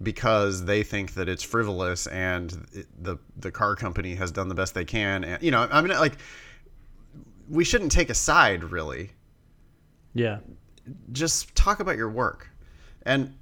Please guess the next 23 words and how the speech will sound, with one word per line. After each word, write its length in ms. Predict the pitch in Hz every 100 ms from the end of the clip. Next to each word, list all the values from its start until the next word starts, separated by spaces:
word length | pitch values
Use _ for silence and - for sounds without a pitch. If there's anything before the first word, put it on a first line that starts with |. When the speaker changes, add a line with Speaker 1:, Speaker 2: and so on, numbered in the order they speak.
| -
Speaker 1:
the 140 | 143
Speaker 2:
Yeah. 60 | 156
Speaker 1:
last, 360 | 196 208 - 120
the 120 | 135
last 300 | 151 185 135
bit 140 | 185
of 120 | 151
that 140 | 110 107
f-, 200 | - - -
last 280 | 117 120 -
sentence 340 | 175 117 -
there 260 | 98 101 101
is, 280 | 104 101 - - 107
"They 240 | 131 131
are 220 | 113 120
the 140 | 110 98
driving 500 | 104 104 113 117 104
force 400 | - 110 104 -
behind 500 | 98 101 101 98 95
my 160 | 85
work," 380 | 92 151 127 - 110
which 240 | 120 -
again 500 | 113 104 156 139